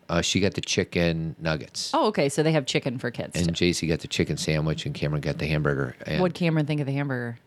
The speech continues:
Speaker 1: Uh, she loved it, but she said the Portillo's fries were better than the,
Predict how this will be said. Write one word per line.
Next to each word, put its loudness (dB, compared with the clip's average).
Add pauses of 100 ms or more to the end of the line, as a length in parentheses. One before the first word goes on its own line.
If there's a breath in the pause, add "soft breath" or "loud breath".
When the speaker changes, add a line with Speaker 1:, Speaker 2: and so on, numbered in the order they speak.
(120)
Speaker 1:
Uh, 4
she 2
loved 2
it, 2
but 2
she -4
said -4
the 2
Portillo's 0
fries -2
were -2
better -2
than -4 (100)
the, -2